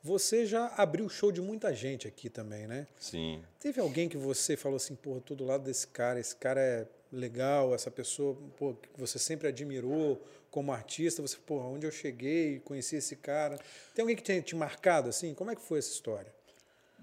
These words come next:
Speaker 2: Vários, e, e graças a Deus, todos bacanas até hoje. Já ouviram falar de mim, ou que não, mas todos as, as, shows, festivais, enfim, ou que abre ou que fecha o show, né? Sempre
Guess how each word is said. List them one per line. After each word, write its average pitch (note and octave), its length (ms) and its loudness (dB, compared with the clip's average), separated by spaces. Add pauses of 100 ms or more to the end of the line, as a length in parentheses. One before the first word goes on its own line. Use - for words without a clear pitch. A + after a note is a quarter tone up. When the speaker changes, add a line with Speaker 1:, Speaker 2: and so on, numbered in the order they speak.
Speaker 2:
Vários, D3+ 760 12
e, B2+ 200 2
e A#2+ 80 -2 (100)
graças C#3+ 380 12
a D3 60 10
Deus, D3+ 420 8
todos F#3 400 10
bacanas A#2+ 580 6
até G2 220 4
hoje. A2 580 8
Já A2+ 140 12
ouviram A2+ 300 12
falar G2+ 340 12
de F2 160 -4
mim, A#2 460 4
ou A#2 180 10
que - 160 -4
não, B2 380 12
mas A#2 440 8 (600)
todos D3+ 440 10
as, G#2 460 12
as, - 180 -2 (220)
shows, - 540 10
festivais, D3 580 10
enfim, G#2 280 0
ou B2+ 200 10
que - 220 6
abre G#2 260 12
ou F2 60 6
que E2+ 120 -6
fecha F#2+ 300 4
o E2+ 40 0
show, A2+ 260 6
né? B2 160 -2 (340)
Sempre B2 760 6